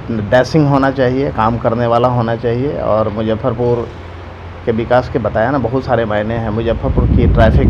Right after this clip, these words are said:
मुजफ्फरपुर का पॉल्यूशन लेवल, मुजफ्फरपुर का इंडस्ट्रियल डेवलपमेंट, मुजफ्फरपुर में एक न्यू टाउनशिप की ज़रूरत, मुजफ्फरपुर में एयरपोर्ट जो बहुत पहले से है, पहले उस पे छोटी-छोटी जहाज़ें उतरा भी करती थी,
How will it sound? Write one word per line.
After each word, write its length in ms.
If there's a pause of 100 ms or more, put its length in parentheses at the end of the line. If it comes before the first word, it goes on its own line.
मुजफ्फरपुर 800
का 80
पॉल्यूशन 460
लेवल, 360
मुजफ्फरपुर 600
का 320 (480)
इंडस्ट्रियल 800
डेवलपमेंट, 640
मुजफ्फरपुर 560
में 160
एक 140
न्यू 200
टाउनशिप 540
की 60
ज़रूरत, 460
मुजफ्फरपुर 600
में 300 (460)
एयरपोर्ट 440 (560)
जो 120
बहुत 240
पहले 340
से 140
है, 380 (640)
पहले 300
उस 180
पे 120
छोटी-छोटी 580 (840)
जहाज़ें 340
उतरा 300
भी 140
करती 320
थी, 260